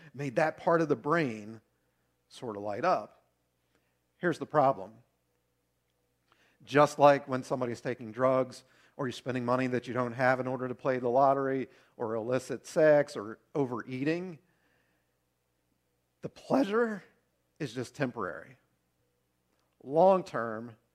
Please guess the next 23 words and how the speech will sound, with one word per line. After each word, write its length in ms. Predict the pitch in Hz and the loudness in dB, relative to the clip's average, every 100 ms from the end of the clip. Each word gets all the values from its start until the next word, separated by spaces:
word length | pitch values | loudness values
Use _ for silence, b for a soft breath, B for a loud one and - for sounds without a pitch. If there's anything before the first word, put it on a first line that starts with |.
| _ _ _ | _ _ _
there's 200 | 131 117 | -8 -8
harm. 380 | - 123 101 104 120 _ _ _ _ _ _ _ - | -8 -8 -8 -12 -18 _ _ _ _ _ _ _ -10
And 120 | 143 | -2
here's 220 | 165 254 | 2 2
what 140 | 262 254 | 4 4
they 120 | 190 | 2
discovered. 580 | 147 - 160 147 98 123 - _ _ b b b | 0 0 4 4 2 -12 -20 _ _ b b b
Months 400 | 156 196 269 - | 4 6 6 2
later, 320 | 208 214 185 139 | 4 4 4 4
they 120 | 139 | 2
brought 300 | 156 160 160 | 6 4 4
these 340 | 151 131 - | -2 -4 -8
test 340 | - 180 160 - | -4 0 2 2
subjects 400 | 226 175 175 - | 2 2 -2 2
back 300 | 160 160 156 | 2 2 0
in. 400 | 143 202 190 170 _ _ _ _ _ _ _ _ | 0 0 -4 -18 _ _ _ _ _ _ _ _
And 100 | 196 | 0
again, 220 | 233 262 | 4 6
the, 80 | 226 | 4
the 120 | 202 | 4
money 220 | 202 302 392 | 4 6 8
wasn't 380 | 269 185 123 | 6 6 2
life-changing, 920 | 135 170 196 - 247 233 262 240 202 | 6 6 4 -2 -2 -2 -4 -6 -10